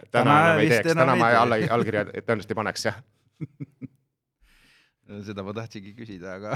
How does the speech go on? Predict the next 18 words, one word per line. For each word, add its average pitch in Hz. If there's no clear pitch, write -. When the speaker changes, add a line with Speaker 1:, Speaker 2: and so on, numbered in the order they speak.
Speaker 1:
<laughs> 165
sa 135
juba 120
vastasid 147
ära. 135
Aga 117
kas 147
see 131
oportunism 147
on 113
nagu 113
mingil 127
hetkel 110
natuke 117
tagasi 104
ka 107
hammustanud 87
või? 76